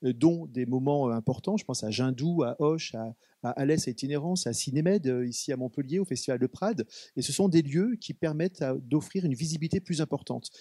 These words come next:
Et moi, je crois beaucoup que si une programmation est musclée, qu'un film est beaucoup vu,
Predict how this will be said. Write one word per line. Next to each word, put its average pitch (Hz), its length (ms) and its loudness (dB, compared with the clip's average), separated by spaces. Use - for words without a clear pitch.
Et 135 80 -2
moi, 175 140 2
je 180 100 2
crois 151 160 2
beaucoup 170 400 -2
que 135 280 0
si - 220 0
une 185 140 2
programmation 151 600 0
est 143 60 2
musclée, 135 640 2
qu'un 139 160 -2
film 180 360 -4
est 131 100 2
beaucoup 196 340 2
vu, 165 320 2